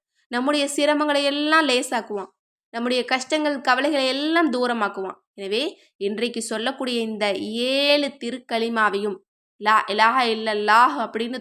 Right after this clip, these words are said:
தொடங்கக்கூடிய ஏழு கலிமாக்களையும் இன்ஷா அல்லாஹ் இன்றைய தினம் எப்படியாவது நீங்க வெறும் பத்து முறை ஓதிடுங்க. ஒவ்வொன்றையும் பத்து முறை திக்ரு செய்யுங்க.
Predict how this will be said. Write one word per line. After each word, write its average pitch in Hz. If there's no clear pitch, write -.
தொடங்கக்கூடிய 233
ஏழு 233
கலிமாக்களையும் 233
இன்ஷா 208
அல்லாஹ் 233
இன்றைய 247
தினம் 233
எப்படியாவது 240
நீங்க 214
வெறும் 240
பத்து 240
முறை 240
ஓதிடுங்க. 196
ஒவ்வொன்றையும் 294
பத்து 247
முறை 269
திக்ரு 240
செய்யுங்க. 208